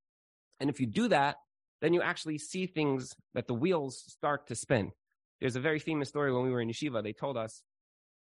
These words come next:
that the Gaivad in Yerushalayim of the Eida Charedas many years ago was Reb Zelig Ruvain Bengus. And one time he was known as an Eloi. And the story goes that he, he once made a Siyum Hashas.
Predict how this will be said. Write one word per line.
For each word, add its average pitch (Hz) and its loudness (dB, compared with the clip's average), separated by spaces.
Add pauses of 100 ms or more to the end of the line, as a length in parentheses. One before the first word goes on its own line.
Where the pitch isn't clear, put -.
that 117 -6
the 117 -6
Gaivad 139 0
in 127 -2
Yerushalayim 127 0 (260)
of 113 -6
the 107 -6
Eida 131 -2
Charedas 123 -2
many 131 4
years 135 0
ago 113 0 (300)
was 117 -2
Reb 110 -4
Zelig 139 0 (100)
Ruvain 127 0
Bengus. 110 -4 (560)
And 120 -6
one 170 0
time 170 0
he 156 -10
was 143 -6
known 160 2
as 117 -2
an 123 -4
Eloi. 156 0 (560)
And 117 -6 (160)
the 135 -6
story 165 -2
goes 143 0
that 117 -2
he, 117 -4 (120)
he 127 -2
once 151 2
made 135 0
a 117 -2
Siyum 123 -6
Hashas. 110 -6